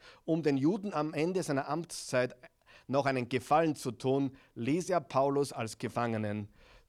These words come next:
zurück. Also Felix, haben wir gesagt, war ein sehr, sehr übler Typ, war wirklich kein guter Mensch. Und wir sehen letztendlich, er hat sich, äh, den Glauben an Christus angehört. Es war auch nicht so,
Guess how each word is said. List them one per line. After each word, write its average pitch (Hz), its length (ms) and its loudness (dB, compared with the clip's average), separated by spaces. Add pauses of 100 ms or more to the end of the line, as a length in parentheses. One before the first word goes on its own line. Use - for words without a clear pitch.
zurück. 135 420 2
Also 110 160 -4
Felix, 165 720 -2 (200)
haben 131 140 -4
wir 135 100 2
gesagt, 139 600 0 (400)
war 127 460 4
ein 127 320 2
sehr, 131 340 2
sehr 139 320 2
übler 127 500 2
Typ, - 360 0 (500)
war 113 180 2
wirklich 139 420 4 (220)
kein 143 240 6
guter 123 240 2
Mensch. 123 500 0 (420)
Und 147 520 4
wir 143 240 4
sehen 202 560 2
letztendlich, 143 920 2 (200)
er 135 200 0
hat 175 180 4
sich, - 420 0 (320)
äh, 147 320 6
den 143 280 2
Glauben 175 560 4
an 143 220 -2
Christus 147 500 -2
angehört. 170 840 2
Es 123 160 -8
war 160 180 6
auch 147 100 4
nicht 151 260 -2
so, 170 380 2